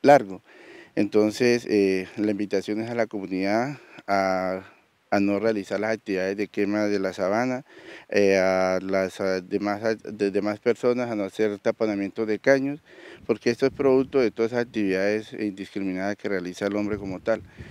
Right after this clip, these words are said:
Y nosotros como secretaría estamos haciendo, eh, unos proyectos que van a tratar de mitigar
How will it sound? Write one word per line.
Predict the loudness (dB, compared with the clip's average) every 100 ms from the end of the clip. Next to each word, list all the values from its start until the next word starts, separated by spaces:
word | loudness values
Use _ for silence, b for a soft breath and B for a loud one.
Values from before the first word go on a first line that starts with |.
| B B B -2
Y | 2 4 4
nosotros | 0 -2 -4 -4
como | -4
secretaría | -4 -4 -2 -2 -2 0
estamos | 0 -2 -4 -4
haciendo, | -4 -4 -2 0 0 0
eh, | 0 -2 -2
unos | -4 -6 -4
proyectos | -4 2 0 0 -6 -8 -10 _ _
que | -2 0 0 -2 -6 -14
van | -16 -6 0 2
a | 0
tratar | -4 -6 -2 -2
de | -2 -6
mitigar | -4 -8 -6 -2 0 0